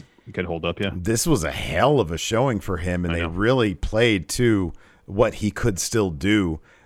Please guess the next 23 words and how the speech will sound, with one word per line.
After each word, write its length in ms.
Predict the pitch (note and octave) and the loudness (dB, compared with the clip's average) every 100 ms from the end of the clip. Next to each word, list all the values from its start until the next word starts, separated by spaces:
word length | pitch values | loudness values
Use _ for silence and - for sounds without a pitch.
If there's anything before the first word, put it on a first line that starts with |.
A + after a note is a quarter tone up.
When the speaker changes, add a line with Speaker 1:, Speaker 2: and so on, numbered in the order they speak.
| - | -6
Speaker 2:
Um, 280 | G2+ F#2+ G2+ | 0 2 2
Speaker 1:
Mm-hmm. 100 | G#2 | 2
Speaker 2:
I 80 | |
was 180 | G#2+ F2 | 2 0
wildly 720 | D#2+ D#2 G2+ B2 A2 E2+ E2+ | -4 0 4 6 4 2 -4
entertained 480 | E2 D#2+ - F2+ E2 | -4 -6 -6 -4 -2
by 180 | D#2 D#2+ | 0 0
that. 400 | D#2 D#2+ D#2+ - - - | 2 0 -2 -8 -16 -6
Speaker 1:
Yeah. 140 | F#2 - | -4 -2
Yeah, 180 | G#2+ F#2+ | 0 2
I 120 | F2+ | 4
mean, 120 | D3 | 4
Speaker 2:
Um, 80 | C#3 | 4
Speaker 1:
like, 80 | B2+ | 2
every, 240 | C4+ F4+ | 4 6
every 240 | - D3 A#3+ | 6 2 2
match 340 | A#2 F#2+ - | 2 0 -2
was, 280 | E2+ D#2+ - - | -6 -6 -10 -10
was, 240 | F2+ D2+ - _ _ _ _ - | -10 -10 -18 _ _ _ _ -12
was 120 | G#2+ | -10
pretty 240 | - C#3+ | 0 2
darn 240 | C#3 C3 C3+ | 4 4 4
entertaining. 460 | B2+ C3 A#2 C#4+ | 2 2 0 0